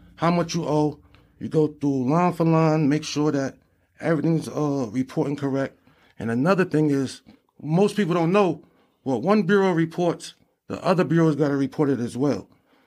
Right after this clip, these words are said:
So if one bureau says you owe five hundred dollars and the other bureau say you owe eight hundred dollars and the other one says not nine hundred dollars, it's not, it's not the same all the way across the board. So make sure that they're reporting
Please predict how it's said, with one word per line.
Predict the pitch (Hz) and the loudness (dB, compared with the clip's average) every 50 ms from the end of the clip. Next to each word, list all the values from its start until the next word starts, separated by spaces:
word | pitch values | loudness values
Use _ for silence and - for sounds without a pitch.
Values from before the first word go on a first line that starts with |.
| _ - | _ -12
So | - - 143 143 139 139 131 - | -6 -2 0 0 0 0 -4 -6
if | - - 156 131 - - - - - - - _ _ _ _ _ _ _ _ _ | -4 -4 -4 -4 -4 -8 -16 -20 -20 -20 -20 _ _ _ _ _ _ _ _ _
one | - 123 190 214 214 | -4 0 2 2 2
bureau | 202 196 190 190 185 180 | 2 2 2 2 2 0
says | 175 - 180 175 165 139 147 | 0 0 0 0 0 0 -2
you | 143 | -4
owe | - 156 160 156 156 | -4 -4 -4 -4 -6
five | - - 165 165 156 - | -4 0 0 0 2 2
hundred | 156 156 151 147 | 0 0 2 2
dollars | 165 170 160 156 147 139 131 127 | 2 2 2 2 2 0 0 -2
and | 123 117 | -4 -4
the | 107 | -2
other | 143 180 202 180 156 | 0 0 0 0 0
bureau | 147 160 156 156 | 0 0 2 0
say | 156 156 143 147 | 0 0 0 0
you | 139 123 | 0 -2
owe | 131 139 - - | -2 -4 -2 -2
eight | 170 185 139 | -2 -2 0
hundred | 147 151 135 | 0 -2 -2
dollars | 127 131 120 117 127 131 123 - - - - - - - _ - | -2 -4 -4 -4 -6 -6 -8 -10 -14 -20 -20 -20 -20 -18 _ -6
and | 120 123 | -6 -2
the | 120 | 0
other | 175 196 185 180 | 0 0 2 2
one | 175 175 160 | 0 0 0
says | 165 - - 151 151 143 - | 0 0 0 0 0 0 0
not | 131 160 185 190 175 - - - - _ _ _ | 0 0 2 0 0 -2 -6 -14 -20 _ _ _
nine | 139 185 208 208 170 | -2 0 2 4 4
hundred | 156 143 120 | 2 2 2
dollars, | 120 127 120 127 135 131 - - - - - - _ _ _ - - _ _ - | 0 -4 -4 -6 -8 -10 -12 -20 -20 -20 -20 -20 _ _ _ -20 -20 _ _ -8
it's | 131 120 | -4 0
not, | 131 143 165 170 156 165 - - | 2 4 4 4 2 0 -6 -8
it's | 135 135 139 | -6 -2 0
not | 156 147 143 | 0 0 0
the | 135 | -4
same | 131 - 151 139 135 | -2 0 0 2 2
all | 127 131 | 2 0
the | 127 | 0
way | 120 | -2
across | - 127 120 113 - | -4 -4 -6 -6 -8
the | 90 | -8
board. | 104 147 156 123 110 | -4 -2 -2 -2 -2
So | - - 117 110 - - - - _ _ _ - | -4 -8 -10 -10 -12 -14 -20 -20 _ _ _ 0
make | 151 180 190 - | 0 0 0 0
sure | - - 180 175 | 0 2 2 2
that | 160 151 147 147 | 2 2 0 0
they're | 143 131 | -2 0
reporting | 131 131 - - 147 147 135 117 107 | 0 -2 -2 0 0 2 2 0 -2